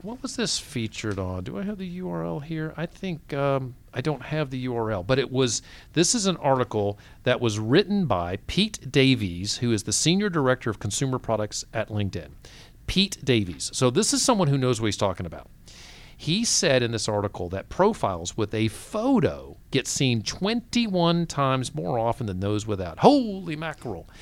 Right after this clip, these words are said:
So if you don't have a profile photo on your, on your LinkedIn fo-, profile, you've got to do that twenty-one times. All right, and this is from an authority, right? I meet a, so, I, I, I gotta tell you, I meet a lot of people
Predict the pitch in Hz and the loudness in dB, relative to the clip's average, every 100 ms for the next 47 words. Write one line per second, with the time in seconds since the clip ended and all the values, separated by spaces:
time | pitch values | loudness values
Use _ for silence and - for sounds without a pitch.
0 | - - 180 156 311 320 294 262 - 196 | -8 2 4 8 10 12 10 6 4 6
1 | 277 277 214 156 170 160 151 143 143 143 | 8 8 4 4 6 6 6 4 2 4
2 | 135 123 - 143 139 135 160 190 262 254 | 2 2 0 0 2 2 2 0 0 -2
3 | 170 135 - - 262 - 117 147 208 247 | 0 -2 -2 2 2 2 -2 2 6 6
4 | - - - 202 220 - 160 233 254 - | 4 -6 -2 0 0 -2 0 2 2 0
5 | - - - - - 233 - 214 180 165 | -10 -20 -12 -6 -2 -2 -2 -4 -2 -2
6 | 147 165 156 - - - - 135 120 143 | -2 -6 -6 -10 -16 -12 0 2 2 2
7 | 190 214 - 170 147 123 113 147 98 78 | 2 2 2 2 4 2 2 2 0 0
8 | 98 110 - - - - - 120 110 95 | 0 0 -2 -18 -20 -12 0 2 2 0
9 | 90 107 87 - 98 - - - 107 92 | -2 -2 -2 -4 -4 -4 -10 -6 -6 -4
10 | 87 85 90 82 90 95 85 87 98 90 | -6 -6 -8 -14 -8 -6 -4 -4 -4 -4
11 | 85 - | -8 -12